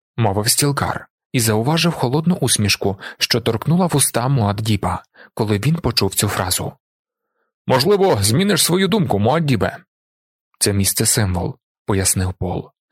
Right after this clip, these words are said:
"Тут мешкав Рабан. Зайнявши палац, я повідомляю всім про перемогу. Відряди людей оглянути будівлю. Нехай нічого не торкаються, просто переконаються, що тут не лишилося харконеївських людей чи іграшок".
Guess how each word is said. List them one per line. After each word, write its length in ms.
"Тут 200
мешкав 400
Рабан. 500
Зайнявши 520
палац, 440
я 120
повідомляю 640
всім 260
про 180
перемогу. 560
Відряди 480
людей 380
оглянути 540
будівлю. 540
Нехай 300
нічого 380
не 100
торкаються, 720
просто 360
переконаються, 840
що 220
тут 180
не 100
лишилося 540
харконеївських 840
людей 300
чи 160
іграшок". 640